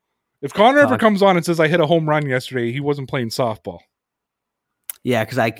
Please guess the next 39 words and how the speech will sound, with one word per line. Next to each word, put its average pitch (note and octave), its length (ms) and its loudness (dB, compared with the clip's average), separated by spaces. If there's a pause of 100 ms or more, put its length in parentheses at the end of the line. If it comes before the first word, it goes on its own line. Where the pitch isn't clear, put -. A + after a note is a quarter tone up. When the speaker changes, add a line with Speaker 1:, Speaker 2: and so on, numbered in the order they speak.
Speaker 2:
I A#2 160 -2
do B2+ 160 -2
not A#2 280 0
have G#2+ 180 -4
the G#2+ 60 -12
strength G#2 500 -8
to, G#2+ 260 -6
to A#2+ 140 -10
go G#2+ 160 -6
yard. G#2+ 420 -6 (840)
Speaker 1:
We D3 240 -8
have D3 160 0
just C#3+ 280 0
ruined C#3 280 -2
this B2+ 140 -6
relationship A#2+ 540 -6
before A#2 300 -8
you've A2+ 80 -6
had A2+ 160 -4
your A2 100 -4
first - 280 0
date. D#3+ 260 2
Speaker 2:
<laughs> - 40 -20 (1500)
Yeah, D#3 180 4
that D3+ 120 4
sounds C#3 240 2
about A#2 260 0
right. A2+ 360 -2 (640)
Speaker 1:
Oh, G#2 240 -10
man. G2+ 260 -8
But, A#2 100 -4
yeah, G3+ 140 4
so D#3 200 0
we're D#3 160 2
coming A#3 220 0
up G3 120 0
on C#3 200 0
one D#3 220 0
year D3 400 -4